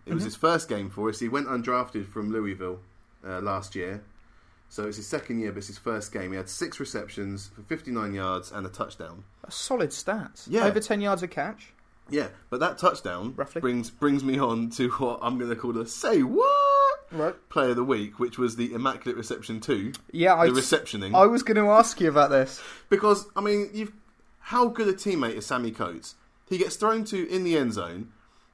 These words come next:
Speaker 1: and rather than catching it himself and getting a touchdown, you know, no, I'm gonna let it bounce off me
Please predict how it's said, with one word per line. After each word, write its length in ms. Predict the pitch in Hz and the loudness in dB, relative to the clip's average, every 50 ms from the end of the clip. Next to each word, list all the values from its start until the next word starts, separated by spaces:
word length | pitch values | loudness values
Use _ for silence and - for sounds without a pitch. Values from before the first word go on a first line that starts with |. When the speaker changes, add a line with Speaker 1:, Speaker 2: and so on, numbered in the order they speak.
| _ - | _ -2
Speaker 1:
and 200 | 151 156 160 170 | -2 -2 0 2
rather 220 | 220 240 233 208 | 2 2 2 2
than 100 | 202 190 | -2 -2
catching 320 | 202 202 190 - - 175 143 | 0 0 -2 -2 -4 -6 -8
it 40 | |
himself 360 | 139 135 - 147 123 110 107 110 | -8 -6 -4 -2 -2 -2 -2 -6
and 100 | 110 107 | -8 -8
getting 160 | 113 95 104 | -8 -8 -10
a 60 | 98 | -10
touchdown, 440 | - - 76 - - - - - 98 - - | -10 -12 -14 -14 -14 -18 -18 -18 -20 -20 -18
you 80 | - 101 | -16 -16
know, 100 | - - - - - - - - - - - - - _ - - - | -16 -16 -18 -20 -20 -20 -20 -20 -20 -20 -20 -20 -20 _ -10 -2 0
no, 100 | 143 117 | 2 4
I'm 160 | 123 143 147 | 4 2 2
gonna 160 | 151 143 139 | 0 0 0
let 140 | 139 147 143 | 0 -2 -2
it 120 | 131 117 - | -4 -2 0
bounce 240 | 156 156 151 143 - - | 0 0 0 -2 -8 -10
off 280 | - 185 175 - - | -12 -12 -12 -12 -12
me 240 | 101 90 90 101 | -12 -12 -12 -12